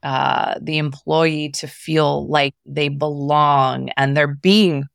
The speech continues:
heard, they're being listened to, and this really becomes something that they have pride in? Um, hospitality is an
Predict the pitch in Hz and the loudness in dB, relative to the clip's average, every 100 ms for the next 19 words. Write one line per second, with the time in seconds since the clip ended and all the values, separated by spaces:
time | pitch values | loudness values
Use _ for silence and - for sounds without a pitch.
0 | _ - - 156 131 113 123 - 160 165 | _ -6 2 4 4 0 -4 -6 0 2
1 | 165 196 208 185 156 135 135 - 143 135 | 4 4 6 4 2 0 -2 -6 -6 -6
2 | - 131 127 - 143 139 147 160 - - | -4 -4 -4 -2 0 0 0 0 -2 -12
3 | 160 160 151 147 143 151 139 147 143 143 | -8 -4 0 2 2 0 -2 -4 -4 -4
4 | 143 139 - 143 139 135 - 147 139 139 | -6 -6 -6 -4 0 0 -2 -2 0 0
5 | 139 - - 147 143 151 139 131 - 69 | -4 -4 -8 0 2 4 2 -2 -6 -14
6 | - - _ _ _ _ _ - 143 139 | -16 -16 _ _ _ _ _ 0 0 0
7 | 147 - _ _ _ _ _ - 180 190 | -4 -10 _ _ _ _ _ 0 0 0
8 | - - 165 165 151 147 147 | -4 -2 2 4 4 2 -2